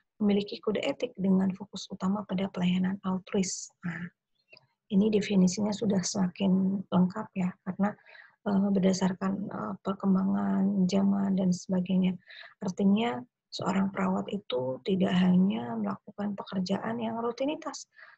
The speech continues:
tapi ketika dia misalnya melakukan tensi, eee, mengukur nadi dan sebagainya,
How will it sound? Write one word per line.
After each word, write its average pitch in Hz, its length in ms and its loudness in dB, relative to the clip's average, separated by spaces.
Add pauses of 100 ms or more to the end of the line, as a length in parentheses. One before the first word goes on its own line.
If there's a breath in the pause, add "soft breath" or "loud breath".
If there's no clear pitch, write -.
(160)
tapi 208 320 -4
ketika 226 400 -4
dia 247 240 0 (240)
misalnya 240 400 -4
melakukan 220 640 -4
tensi, 220 640 0 (720)
eee, 214 100 0
mengukur 220 540 2
nadi 214 480 4
dan 185 160 4
sebagainya, 196 640 2